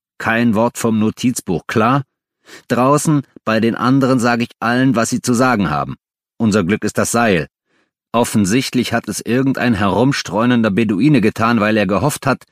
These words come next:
dass bei dem Fremden etwas zu holen sei.“ Klaus nickt.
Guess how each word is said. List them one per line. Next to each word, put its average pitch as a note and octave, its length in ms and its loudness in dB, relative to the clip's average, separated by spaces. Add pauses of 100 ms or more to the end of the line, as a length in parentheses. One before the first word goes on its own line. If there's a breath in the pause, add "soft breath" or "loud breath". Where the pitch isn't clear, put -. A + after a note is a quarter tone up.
(140)
dass A2+ 160 0
bei B2+ 120 0
dem G#2 140 0
Fremden A2+ 380 -2
etwas G#2 340 -4
zu A2 100 0
holen A#2+ 280 4
sei.“ C#2+ 260 -2 (1300)
Klaus E2 400 -4
nickt. - 440 -4